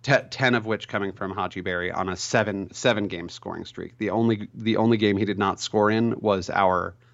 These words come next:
uh, our season opener, where we were, uh, we were beaten three nothing. Um,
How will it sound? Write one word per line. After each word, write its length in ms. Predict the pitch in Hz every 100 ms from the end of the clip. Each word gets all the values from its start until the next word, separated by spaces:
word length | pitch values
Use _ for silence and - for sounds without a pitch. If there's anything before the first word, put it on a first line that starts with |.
| _ _ _
uh, 280 | - 95 87 -
our 120 | 95
season 360 | - 95 92
opener, 400 | 87 - - 95 - _ _ _
where 100 | -
we 140 | 98 90
were, 200 | 90 -
uh, 200 | 104 90 -
we 100 | 101
were 100 | 92
beaten 440 | 95 90 90 87 - _ _
three 180 | - 101
nothing. 380 | 90 90 92 101 - _ - - _ _ -
Um, 480 | - 98 90 - -